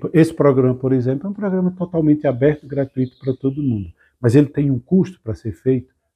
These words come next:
Claro que ele tem, né? Tem o custo, é, da gravação, tem o custo da edição, tem outros custos também que a gente precisa fazer.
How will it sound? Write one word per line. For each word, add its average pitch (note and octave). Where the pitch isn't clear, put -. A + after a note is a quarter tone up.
Claro F3
que F3+
ele E3+
tem, C3+
né? G#2
Tem B2
o A#2+
custo, D3
é, A2+
da A#2+
gravação, A#2+
tem B2
o A2+
custo B2
da A2+
edição, C#3
tem C#3
outros F#3
custos -
também C3+
que -
a C#3+
gente C3
precisa -
fazer. C3+